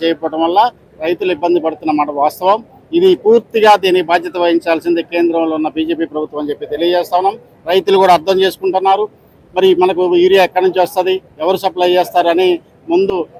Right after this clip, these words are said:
బీఆర్ఎస్ ఎన్ని నాటకాలు ఆడినా, ఎంత రైతుల్ని రెచ్చగొట్టినా, ఎన్ని ధర్నాలు చేసినా, వారు క్రమేణా కూడా ఈరోజు అర్థం చేసుకొని ఇది కేవలం కేంద్ర ప్రభుత్వ వైఫల్యం అని చెప్పేసి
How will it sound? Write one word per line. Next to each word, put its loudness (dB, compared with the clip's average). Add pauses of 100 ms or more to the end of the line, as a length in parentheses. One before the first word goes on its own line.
బీఆర్ఎస్ 2
ఎన్ని 2
నాటకాలు 4
ఆడినా, 2 (300)
ఎంత 2 (240)
రైతుల్ని 0
రెచ్చగొట్టినా, -2 (240)
ఎన్ని 2
ధర్నాలు 2
చేసినా, 0 (240)
వారు 0
క్రమేణా 2
కూడా 6 (280)
ఈరోజు 2
అర్థం -2
చేసుకొని -4 (240)
ఇది 4
కేవలం 0
కేంద్ర -4
ప్రభుత్వ -6
వైఫల్యం -2
అని -2
చెప్పేసి -6